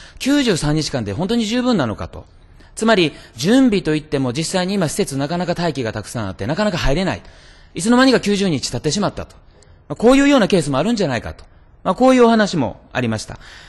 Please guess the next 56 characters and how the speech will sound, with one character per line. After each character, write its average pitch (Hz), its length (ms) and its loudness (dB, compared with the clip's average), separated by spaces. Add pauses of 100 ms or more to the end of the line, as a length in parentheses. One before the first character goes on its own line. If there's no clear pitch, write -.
(100)
で、 214 100 0
ま 240 380 2
あ、 185 120 4
あ 208 60 6
の、 208 220 2
今 - 600 0
日 240 60 4
い - 20 0
ろ 214 160 8
い - 20 6
ろ 190 100 4
参 196 220 -2
考 196 160 -2
人 196 140 -2
の 190 60 -2
皆 180 200 -2
さ 170 100 -4
ん 151 60 -4
か 143 80 0
ら 139 80 0
お - 20 -4
話 143 280 -4
を - 20 -6
伺 143 180 -4
っ 143 60 -4
て 123 80 -6
私 147 260 -4
が 160 80 -4
理 214 120 -2
解 156 200 -4
し 117 100 -10
た 113 140 -8
の 98 140 -6
は、 104 200 -4 (340)
こ 214 100 2
れ 247 80 6
は 240 80 6
そ 233 140 0
の、 196 200 0 (320)
九 294 280 -2
十 196 140 -2
三 160 200 -2
日 170 160 -4
間 117 140 -6
だ 127 120 -4
け 151 80 -4
あ 127 80 -4
る 113 60 -2
わ 127 80 -2
け 113 80 -6
じ 101 80 -8
ゃ 95 60 -6
な 98 100 -6
く 87 120 -14
っ - 20 -12
て、 85 320 -10